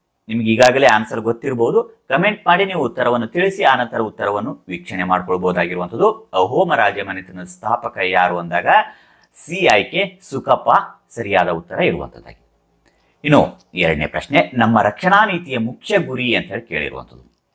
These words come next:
ನಾಲ್ಕು ಆಯ್ಕೆಗಳನ್ನು ಗಮನಿಸಿ, ಬೇರೆ ದೇಶಗಳೊಂದಿಗೆ ಯುದ್ಧ ಮಾಡುವುದು, ಪರಕೀಯರ ಆಕ್ರಮಣದಿಂದ ದೇಶವನ್ನು ರಕ್ಷಿಸುವುದು,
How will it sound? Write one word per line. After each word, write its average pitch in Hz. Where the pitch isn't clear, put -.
ನಾಲ್ಕು 90
ಆಯ್ಕೆಗಳನ್ನು 82
ಗಮನಿಸಿ, 82
ಬೇರೆ 92
ದೇಶಗಳೊಂದಿಗೆ 123
ಯುದ್ಧ 95
ಮಾಡುವುದು, 98
ಪರಕೀಯರ 185
ಆಕ್ರಮಣದಿಂದ 123
ದೇಶವನ್ನು 104
ರಕ್ಷಿಸುವುದು, 127